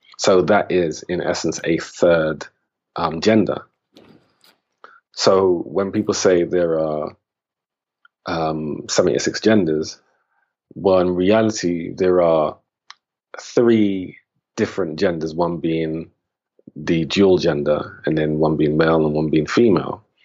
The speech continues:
Outside of that, there are multiple variations that have been created by society to confuse people. That's a slightly different thing. Um, the next thing with regards to gender itself, even though we said there's three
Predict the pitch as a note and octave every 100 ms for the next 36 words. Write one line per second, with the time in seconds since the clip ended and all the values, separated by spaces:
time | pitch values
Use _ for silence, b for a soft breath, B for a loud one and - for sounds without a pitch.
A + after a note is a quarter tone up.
0 | B B - F2 - A2 G2 E2+ D#2+ E2
1 | F2 E2+ E2 D#2+ D#2 _ _ _ F2 F#2
2 | F2+ - - F2+ E2 D2 F2 E2+ F2 F2
3 | - E2 D2+ D2+ C#2 E2+ D#2+ - E2+ B1
4 | E2 D2 D2 - E2 D#2 C#2+ - - D#2+
5 | - D#2+ - - - - _ - _ D#2+
6 | F#2 - - - - D#2+ F2 - - -
7 | - - _ _ _ _ _ _ - -
8 | _ _ B B B B B B _ -
9 | F#2 F2+ F2 F2+ F#2 - - - - -
10 | G2+ G#2+ A2+ - - F#2+ F2+ F2 F2+ F2+
11 | F2 - - F2 E2 - _ - G2+ F#2
12 | E2 E2 E2 F#2+ F2 F2+ F2 F2 E2+ E2
13 | F2 D2+ D#2+ - - F2+ D#2+ D#2 D#2+